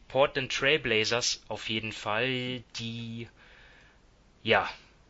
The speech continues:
eigentlich sich so präsentieren,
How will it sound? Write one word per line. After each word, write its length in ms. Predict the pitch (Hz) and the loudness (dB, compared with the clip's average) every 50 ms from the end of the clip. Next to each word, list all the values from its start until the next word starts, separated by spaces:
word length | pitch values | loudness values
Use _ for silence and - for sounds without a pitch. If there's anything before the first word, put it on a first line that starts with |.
| _ _ _ - - - - 50 50 - - - - - - - | _ _ _ -20 -20 -20 -20 -20 -20 -20 -20 -20 -20 -20 -14 -10
eigentlich 280 | 110 147 156 143 131 - | -4 -2 0 0 0 0
sich 280 | - 147 147 - - | 0 2 2 2 2
so 360 | - 143 151 160 170 170 160 - - - - - - - | 2 2 2 2 2 2 0 -4 -12 -18 -20 -20 -16 0
präsentieren, 960 | - 139 139 127 143 143 135 - - - 139 151 160 160 156 151 151 147 - | 4 4 6 6 4 4 4 4 4 6 6 6 4 4 4 0 -2 -4 -8